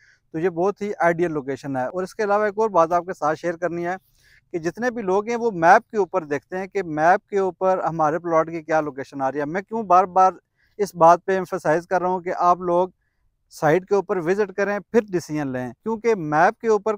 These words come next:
काफ़ी ज़्यादा जो है ना वो चेंजेस होते हैं, क्योंकि जो आपके पास मैप है उसमें काफ़ी ज़्यादा चेंजिंग्स होने भी हैं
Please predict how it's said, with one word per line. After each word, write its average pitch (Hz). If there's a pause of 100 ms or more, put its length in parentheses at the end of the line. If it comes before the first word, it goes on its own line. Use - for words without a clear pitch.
काफ़ी 226
ज़्यादा 170
जो 170
है 165
ना 175
वो 160
चेंजेस 147
होते 127
हैं, 127
क्योंकि 175
जो 180 (120)
आपके 180
पास 170
मैप 156
है 160
उसमें 170
काफ़ी 170
ज़्यादा 151
चेंजिंग्स 156
होने 143
भी 139
हैं 123